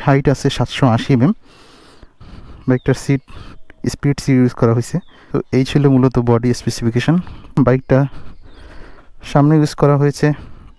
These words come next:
হান্ড্রেড সেকশনের টায়ার, and সেই সাথে ব্রেকিং হিসাবে আছে দুশো আশি মিলিমিটারের ডিস্ক ব্রেক, এবং বাইকটাতে সিঙ্গেল চ্যানেল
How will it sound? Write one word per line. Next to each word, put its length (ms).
হান্ড্রেড 320
সেকশনের 420
টায়ার, 220
and 120
সেই 180
সাথে 220
ব্রেকিং 240
হিসাবে 320
আছে 160
দুশো 180
আশি 220
মিলিমিটারের 640
ডিস্ক 240
ব্রেক, 140
এবং 180
বাইকটাতে 420
সিঙ্গেল 300
চ্যানেল 220